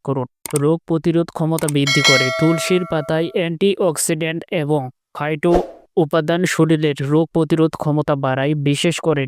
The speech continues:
ঠান্ডা, সর্দি, কাশি এবং ভাইরাসজনিত সংক্রমণ প্রতিরোধে এটি অত্যন্ত কার্যকর। তুলসী গাছের পাতা শ্বাসতন্ত্রের রোগ যেমন হাঁপানি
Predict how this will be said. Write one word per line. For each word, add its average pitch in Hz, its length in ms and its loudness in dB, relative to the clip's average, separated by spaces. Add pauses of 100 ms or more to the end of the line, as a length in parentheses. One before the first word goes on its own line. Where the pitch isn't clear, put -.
ঠান্ডা, 147 420 0 (240)
সর্দি, 147 420 0 (140)
কাশি 143 360 -2 (140)
এবং 147 280 0 (180)
ভাইরাসজনিত 160 920 0
সংক্রমণ 160 600 0 (240)
প্রতিরোধে 165 680 2
এটি 156 280 0
অত্যন্ত 165 420 0 (120)
কার্যকর। 139 560 -2 (240)
তুলসী 147 380 2
গাছের 165 380 2
পাতা 143 360 -2
শ্বাসতন্ত্রের 165 800 -2
রোগ 151 240 4 (120)
যেমন 135 380 0
হাঁপানি 139 500 0